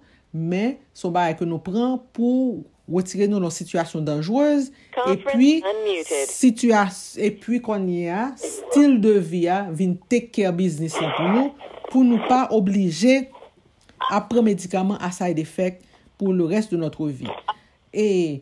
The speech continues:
sa ki bèl la: lè w fè chanjman natirèl yo pandan yon mwa,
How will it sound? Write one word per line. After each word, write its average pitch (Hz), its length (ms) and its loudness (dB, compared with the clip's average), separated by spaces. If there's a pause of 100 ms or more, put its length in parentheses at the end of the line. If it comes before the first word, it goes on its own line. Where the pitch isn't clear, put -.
(140)
sa 262 320 -2
ki 294 160 4
bèl 190 400 4
la: 254 120 2 (360)
lè 226 160 4
w 302 80 2
fè 269 160 0
chanjman 190 400 -2
natirèl 160 560 -2
yo 233 220 0 (920)
pandan 269 460 4 (2250)
yon 302 300 2
mwa, 160 240 2